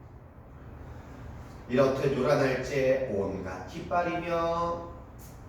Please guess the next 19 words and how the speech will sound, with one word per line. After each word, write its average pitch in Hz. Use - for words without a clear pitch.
사면육각 165
풍류소리 180
공중에 185
떠있고, 170
붉은 151
옷, 147
붉은 165
기-, -
치마 165
입은 156
기생들은 151
흰 214
손 196
비단 180
치마 175
높이 165
들어 196
춤을 202
추고, 180